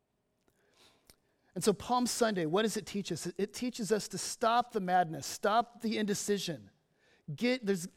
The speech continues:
there's got to be something better than in the middle. A double-minded person is unstable in all their ways.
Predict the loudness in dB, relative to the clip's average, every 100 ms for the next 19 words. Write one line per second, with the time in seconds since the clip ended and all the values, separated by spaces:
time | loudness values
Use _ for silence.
0 | 0 6 6 4 4 6 6 2 -2 -2
1 | 0 0 0 -2 -4 -2 0 0 0 2
2 | 2 2 0 0 -2 -2 -4 -2 -2 0
3 | 0 -2 -6 _ _ _ _ _ _ _
4 | _ _ _ _ _ _ _ _ _ _
5 | _ _ _ _ _ _ _ _ _ _
6 | _ _ _ _ _ _ _ 0 4 6
7 | 6 6 2 2 2 0 0 -2 -2 -4
8 | -4 -2 -2 -4 0 0 2 0 0 0
9 | 0 0 0 0 -4 -10 -16 -18